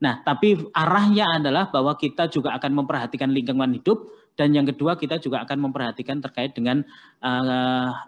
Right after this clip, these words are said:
kehutanan dan lain sebagainya. Nah, ini, ini yang akan, eh, kita perbarui dalam, eh, indeksasi maupun pengkategorian, eh,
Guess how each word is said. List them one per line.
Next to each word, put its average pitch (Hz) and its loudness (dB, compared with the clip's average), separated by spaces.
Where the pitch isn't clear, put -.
kehutanan 147 2
dan 120 -2
lain 117 -4
sebagainya. 101 -10
Nah, 123 -2
ini, 175 2
ini 170 6
yang 156 4
akan, 160 2
eh, 147 0
kita 156 -2
perbarui 135 2
dalam, 127 2
eh, 127 -4
indeksasi 139 0
maupun 135 2
pengkategorian, 139 0
eh, 127 -6